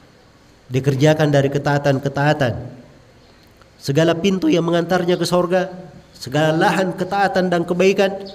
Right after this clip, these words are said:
dia tidak lewatkan. Dia banyak berzikir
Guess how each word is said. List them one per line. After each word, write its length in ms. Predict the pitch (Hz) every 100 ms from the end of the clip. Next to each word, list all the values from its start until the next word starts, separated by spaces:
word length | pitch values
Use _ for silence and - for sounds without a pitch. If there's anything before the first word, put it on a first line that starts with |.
| - -
dia 160 | - 190
tidak 240 | 202 180
lewatkan. 480 | 170 156 151 156 120 90 - - - - - - - - - - - - - -
Dia 160 | - 156
banyak 240 | 170 175
berzikir 560 | 175 156 156 190 190 120